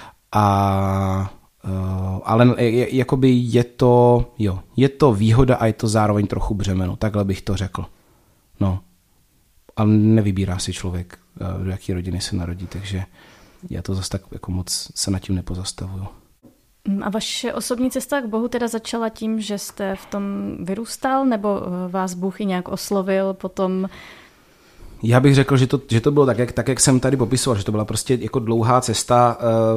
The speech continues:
Speaker 1: eh, po centimetrech a nemám vlastně jako moment, kdy by se mi to nějakým způsobem jako samo zlomilo. Eh, to tam nemám, ale já jsem tak nějak v dětství vždycky věděl, že Bůh je.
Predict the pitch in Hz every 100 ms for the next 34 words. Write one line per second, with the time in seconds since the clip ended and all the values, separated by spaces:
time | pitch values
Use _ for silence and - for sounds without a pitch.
0 | 110 113 - 113 120 117 123 113 117 110
1 | 110 - - 107 107 104 104 107 110 113
2 | 117 123 117 - 123 117 110 131 110 107
3 | 110 107 110 - 107 101 104 104 113 104
4 | 104 - 107 104 117 - 107 113 104 101
5 | 98 98 98 95 104 - 107 98 98 101
6 | 107 117 117 98 101 113 120 - - -
7 | - _ 98 101 104 107 107 104 104 104
8 | 104 107 - _ _ - - - 113 120
9 | 156 135 131 131 113 120 117 - 113 107
10 | 110 - 113 101 101 107 101 104 98 98
11 | 98 - 92 98